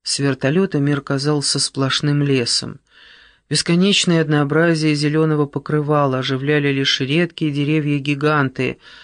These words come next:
поднявшие буйные кроны над головами собратьев, лесные исполины, в чьих ветвях гнездились туканы и хищные гарпии.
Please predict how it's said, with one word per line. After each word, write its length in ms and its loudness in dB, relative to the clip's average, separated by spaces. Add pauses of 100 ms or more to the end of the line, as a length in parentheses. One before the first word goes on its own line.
(240)
поднявшие 720 2
буйные 540 2
кроны 540 2
над 220 0
головами 520 2
собратьев, 920 -2 (460)
лесные 520 2
исполины, 800 0 (260)
в 40 -20
чьих 340 0
ветвях 640 -2 (360)
гнездились 720 0
туканы 680 0
и 140 -8
хищные 680 0
гарпии. 680 -4